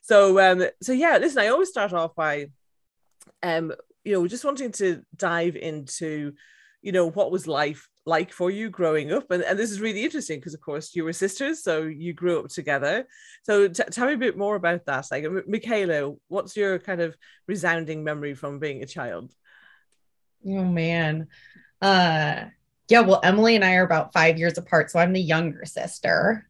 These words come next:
Speaker 2: So I think we have to say that, right? Because that has a lot of dynamics growing up. But,
Speaker 1: <laughs>
Speaker 2: uh,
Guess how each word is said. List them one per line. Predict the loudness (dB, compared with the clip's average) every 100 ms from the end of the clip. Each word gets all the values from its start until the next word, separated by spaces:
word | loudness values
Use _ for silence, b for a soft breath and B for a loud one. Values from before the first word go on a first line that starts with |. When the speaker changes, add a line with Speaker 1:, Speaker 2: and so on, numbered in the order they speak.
| _
Speaker 2:
So | 2 6
I | 6 6
think | 4 4 4
we | 4 4
have | 6 4 4
to | -2
say | 2 2
that, | 4 0 -2 -2
right? | -4 -2 -4 -6
Because | -4 0 0 0
that | -2
has | 0 0
a | 2
lot | 0
of | 0 0
dynamics | -4 -4 -6 -6 -6 -2
growing | 4 6 4
up. | 2 -2 4
But, | 6 6
Speaker 1:
<laughs> | 6
Speaker 2:
uh, | 6 8 6